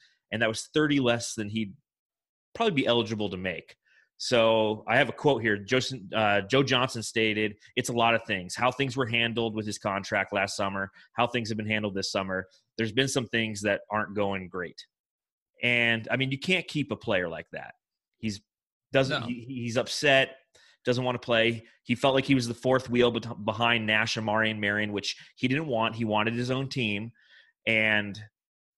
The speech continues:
Speaker 1: you know, so essentially the Suns did a sign and trade where they signed him and then they dished him over, uh, to the Atlanta Hawks. And, you know, they didn't have that much leverage, but they still got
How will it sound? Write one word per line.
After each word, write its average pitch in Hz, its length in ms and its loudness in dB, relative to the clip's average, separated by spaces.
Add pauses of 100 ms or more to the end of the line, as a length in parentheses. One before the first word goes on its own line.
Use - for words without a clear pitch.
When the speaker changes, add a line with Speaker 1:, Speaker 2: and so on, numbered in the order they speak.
(500)
Speaker 1:
you 123 100 2
know, 120 140 2
so 123 160 0
essentially 143 480 0
the 110 100 -4
Suns 123 280 -2
did 117 120 0
a - 20 -6
sign 127 340 0
and 104 100 -4
trade 92 380 -2
where 110 120 0
they 107 380 2 (200)
signed 143 480 0
him 113 280 2
and 110 80 -6
then 110 80 -6
they 107 120 2
dished 117 400 0
him 117 160 0
over, 110 460 -2 (300)
uh, 95 260 2
to 117 160 -8
the 110 140 2
Atlanta 104 360 -2
Hawks. 135 720 -4 (380)
And, 110 540 0 (1040)
you 127 120 2
know, 123 120 2
they 127 140 2
didn't 135 140 2
have 131 120 2
that 120 80 0
much 113 200 -4
leverage, 139 320 0
but 117 100 -6
they 117 100 -2
still 151 340 0
got 117 400 2